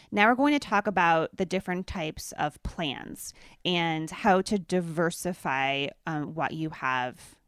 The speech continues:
your money in. We used to rely on four oh one Ks a lot,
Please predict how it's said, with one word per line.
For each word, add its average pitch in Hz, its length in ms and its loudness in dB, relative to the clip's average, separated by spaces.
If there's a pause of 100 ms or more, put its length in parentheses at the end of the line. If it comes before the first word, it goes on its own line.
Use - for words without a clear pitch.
your 202 120 0
money 254 260 2
in. - 200 -12 (680)
We 196 180 2
used 233 500 0
to 311 160 2
rely 190 560 2
on 185 140 0
four 160 200 -2
oh 160 60 0
one 170 180 -2
Ks 170 320 -6
a 220 60 0
lot, 139 480 -6